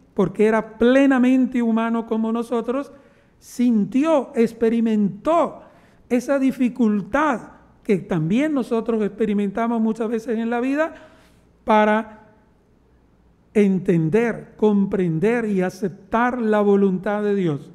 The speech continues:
por muy claro que la pudiésemos haber visto.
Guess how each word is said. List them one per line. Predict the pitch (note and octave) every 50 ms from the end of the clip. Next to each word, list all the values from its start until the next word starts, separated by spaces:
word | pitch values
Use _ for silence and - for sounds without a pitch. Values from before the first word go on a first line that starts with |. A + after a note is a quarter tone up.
| - - _ -
por | - B3 B3 A#3+
muy | A#3+ C#4+ D4+ B3+
claro | - C#4 C#4 C#4 C#4 C#4+
que | - C4
la | A#3 A3
pudiésemos | G#3 A3+ A3 A3+ A3 A#3 A3+ A3+ A3+ A3 G#3+
haber | G3 G3 G3+ G#3+ G3+
visto. | G#3+ G3 - - - -